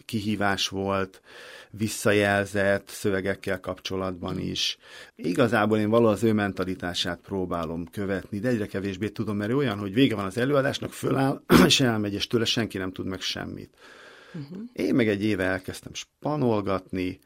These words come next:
Speaker 1: nem is tudom, meg, abban a közegben is megpróbálni jól érezni magam, mások lesznek az írások, más dolgokról tudok így, már nem írhatok meg bizonyos dolgokat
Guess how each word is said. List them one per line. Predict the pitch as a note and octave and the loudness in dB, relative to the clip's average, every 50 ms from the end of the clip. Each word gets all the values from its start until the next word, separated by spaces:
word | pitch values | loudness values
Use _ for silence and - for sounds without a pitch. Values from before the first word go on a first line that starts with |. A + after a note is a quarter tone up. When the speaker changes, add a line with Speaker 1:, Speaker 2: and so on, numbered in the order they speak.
| _ _ - | _ _ -8
Speaker 1:
nem | - - F2 E2 E2 | -6 -6 -4 -4 -6
is | E2 - - | -8 -10 -10
tudom, | - - - E2 F#2 | -10 -10 -8 -6 -2
meg, | G#2+ A#2+ A2+ G2+ - - - - - - - - - - - - - - - - - - _ _ - C3 | 0 0 0 0 -2 -8 -14 -16 -16 -18 -20 -20 -20 -20 -20 -20 -20 -20 -20 -20 -20 -20 _ _ -4 0
abban | C#3 C3 A2 A2+ G#2+ | 0 2 2 2 0
a | G2+ | -2
közegben | - - A#2 A2+ G#2 G2 G2 G2+ | -2 -4 -2 -2 -2 -2 -2 -4
is | G2 - | -4 -2
megpróbálni | - A2 G2+ F#2+ - A2 G2+ F2+ F2+ F#2 F#2+ F#2+ | -2 -2 -2 -2 -2 -4 -4 -2 -2 -2 -2 0
jól | A#2 C#3 C#3+ C#3+ B2+ | 2 4 6 6 6
érezni | A#2 G#2+ G2+ F#2+ F#2+ - - G2+ | 6 6 4 2 2 0 -2 -2
magam, | F#2+ F#2+ F#2+ F#2 F#2 F#2 F2+ F#2 F#2+ F#2 - _ _ - G2 F#2 F#2+ F#2+ | -2 -2 -2 0 0 0 0 0 -2 -6 -10 _ _ -20 -20 -20 -14 -4
mások | A2 A#2 C#3+ C#3 A#2+ A2+ G#2 - G#2+ - G#2 | 0 4 4 6 6 4 2 0 -2 -2 -2
lesznek | G2+ F2+ - - F#2+ - | -4 -4 -4 -6 -6 -6
az | F#2+ - | -4 0
írások, | A2+ A#2+ A#2+ A2+ A2 G#2+ G2 - - G2 - | 2 2 2 4 2 2 0 0 -2 0 2
más | A#2+ A#2+ A#2+ A#2 G#2 - | 4 4 4 4 2 2
dolgokról | A2 G#2+ G#2+ G#2 G#2+ F#2+ - - G#2 G2 F#2 | 2 2 2 2 0 -2 -2 -2 -4 -4 -4
tudok | - - G2+ F2+ F2+ - - - | -4 -6 -6 -6 -6 -6 -6 -2
így, | A#2 A2+ A2+ A#2 A#2+ B2+ C3 B2+ - - - - - - - - - - - - - _ _ _ _ _ _ _ _ _ _ - - - - | 0 2 4 6 6 6 4 2 -4 -14 -18 -20 -20 -20 -20 -20 -20 -20 -20 -20 -20 _ _ _ _ _ _ _ _ _ _ -20 -20 -8 -2
már | - A#2+ A#2+ A#2+ A#2 G#2+ G2 | 2 4 4 4 4 2 4
nem | B2 C3 C#3 C3+ | 6 8 10 10
írhatok | B2 A#2 G#2 G#2+ G2+ - G2+ F#2+ | 10 8 6 2 -2 -4 -4 -4
meg | G#2 F#2+ F#2 | -4 -4 -2
bizonyos | F#2 G2+ A2 A2+ C3 B2+ C3 B2+ A#2 | -2 0 0 2 4 4 4 2 2
dolgokat | B2+ C3 A#2+ B2 B2 A2+ B2 B2 - A#2+ A2+ A2+ - - - | 4 6 6 6 8 6 4 4 4 4 4 2 2 -2 -10